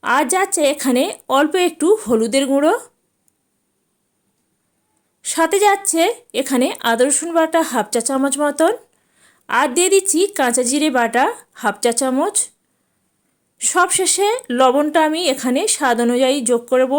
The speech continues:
আর দিয়ে দিলাম কালো জিরে এক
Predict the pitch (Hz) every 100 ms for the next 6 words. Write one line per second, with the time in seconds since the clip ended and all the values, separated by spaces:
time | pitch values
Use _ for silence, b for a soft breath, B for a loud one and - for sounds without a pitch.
0 | 415 - _ _ _ _ _ _ - 233
1 | 294 262 370 370 311 302 466 - 269 233
2 | 233 277 277 359 466 _ _ - 220